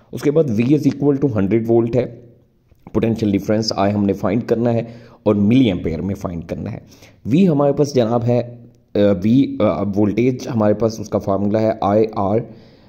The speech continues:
ये ohms law का फार्मूला है, V is equal to I R, इसमें हमने V की जगह पे उसकी वैल्यू पुट करी है, I की, I हमने फाइंड करना है, R की जगह पे उसकी वैल्यू पुट करी है।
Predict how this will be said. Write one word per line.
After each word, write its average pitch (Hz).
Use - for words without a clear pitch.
ये 92
ohms 123
law 120
का 123
फार्मूला 113
है, 110
V 107
is 98
equal 98
to 95
I 110
R, 110
इसमें 107
हमने 98
V 92
की 104
जगह 98
पे 98
उसकी 92
वैल्यू 104
पुट 110
करी 110
है, 110
I 90
की, 104
I 104
हमने 92
फाइंड 143
करना 123
है, 123
R 98
की 107
जगह 95
पे 104
उसकी 113
वैल्यू 113
पुट 117
करी 110
है। 107